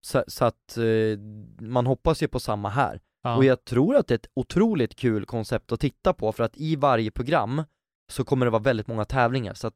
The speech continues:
Speaker 1: det är lätt att, liksom, hitta sina favoritdeltagare, och man hejar på dem, och man kan gissa, liksom, vem man tror kommer klara sig.
Speaker 2: Och just det här som människan älskar just nu, det händer grejer hela tiden.
Speaker 1: Ja.
Speaker 2: Ja.
Speaker 1: Så,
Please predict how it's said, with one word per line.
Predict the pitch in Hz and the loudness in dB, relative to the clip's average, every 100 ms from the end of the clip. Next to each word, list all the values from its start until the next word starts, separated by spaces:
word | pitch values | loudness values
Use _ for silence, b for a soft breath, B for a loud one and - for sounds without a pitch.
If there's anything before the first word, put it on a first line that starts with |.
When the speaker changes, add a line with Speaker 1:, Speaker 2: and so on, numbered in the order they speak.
| - | -6
Speaker 1:
det | 107 | 0
är | 131 | 2
lätt | 127 135 - 139 | 2 -2 -2 -4
att, | |
liksom, | 127 - 117 113 - _ _ - | -4 0 0 0 -10 _ _ -2
hitta | 147 - 135 | -2 0 -4
sina | - 131 | 0 -2
favoritdeltagare, | 123 117 123 110 117 107 123 139 123 127 120 | 0 2 0 0 -2 0 2 4 4 4 4
och | 120 | 4
man | 110 | 0
hejar | 123 123 117 | -2 -2 -2
på | - 117 | 0 2
dem, | 117 113 | 2 2
och | 113 | -2
man | 113 | -2
kan | 110 117 | -4 -2
gissa, | 120 110 - 120 | -2 -2 -2 -2
liksom, | 110 - 104 | -2 -6 -8
vem | 104 | -6
man | 101 | -8
tror | 104 110 101 | -8 -6 -4
kommer | 110 107 101 - _ _ - | -2 -2 -4 -6 _ _ -4
klara | - 127 113 110 | 4 6 6 2
sig. | 113 92 - - | -2 -4 -8 -6
Speaker 2:
Och | 147 | -2
just | 180 160 - | -2 -2 -4
det | |
här | 160 147 | -2 -2
som | - 151 | -2 -2
människan | 151 143 147 151 135 | -2 -2 -4 -4 -6
älskar | 156 131 - 151 | -4 -4 -4 -4
just | 110 - | -4 -4
nu, | |
det | 107 | -6
händer | 123 185 165 143 | -4 -2 0 0
grejer | 127 139 123 131 | -2 -2 -2 -2
hela | 110 107 107 | -4 -6 -4
tiden. | - | 0
Speaker 1:
Ja. | 127 101 _ _ b b b | 0 -2 _ _ b b b
Speaker 2:
Ja. | 110 | -2
Speaker 1:
Så, | 110 | -2